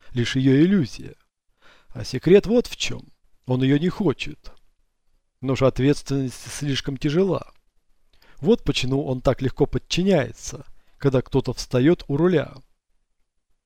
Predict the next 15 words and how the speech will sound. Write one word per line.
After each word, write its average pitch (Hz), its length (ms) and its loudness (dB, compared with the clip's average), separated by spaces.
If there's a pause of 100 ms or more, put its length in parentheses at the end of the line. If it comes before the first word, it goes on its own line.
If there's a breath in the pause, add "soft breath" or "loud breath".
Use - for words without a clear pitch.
(160)
Люди 127 240 0
хотят, 131 460 0
чтобы 127 260 -4
им 139 180 0
приказывали. 135 840 -2 (720 soft breath)
Они 120 240 0
жаждут 131 600 2
этого, - 480 -6 (300)
и 117 100 -6
не 117 140 -2
мудрено, 165 640 4 (220)
их 120 180 -4
создали 147 500 2
для 117 180 -4
служения". 165 760 0